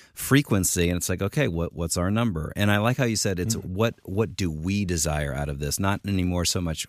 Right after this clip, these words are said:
Speaker 1: what do I hope to get out of sex? I mean, what if so much of our sexual conversation was not about how do I rate the, the health of my sexuality in, in marriage as what I want, but what we want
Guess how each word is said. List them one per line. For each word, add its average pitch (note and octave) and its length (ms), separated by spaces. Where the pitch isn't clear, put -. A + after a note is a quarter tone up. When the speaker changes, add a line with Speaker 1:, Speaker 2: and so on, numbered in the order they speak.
Speaker 1:
what F#2+ 180
do E2+ 100
I G#2+ 160
hope D2+ 180
to D#2 80
get D2+ 120
out B1 140
of A1 80
sex? - 540
I F2+ 40
mean, E2+ 180
what B2 140
if C3 100
so A#2+ 180
much G#2 200
of F#2 80
our E2 100
sexual - 420
conversation E2 680
was D2+ 160
not E2 220
about D#2+ 240
how G2+ 140
do A2+ 80
I G2+ 80
rate F2+ 300
the, E2+ 220
the F#2 80
health F2+ 280
of D#2+ 120
my D#2+ 140
sexuality E2 880
in, D#2 100
in D#2+ 260
marriage D#2 800
as E2 200
what D#2+ 260
I D#2+ 180
want, G2 340
but F#2 160
what E2 260
we D2+ 140
want A1 280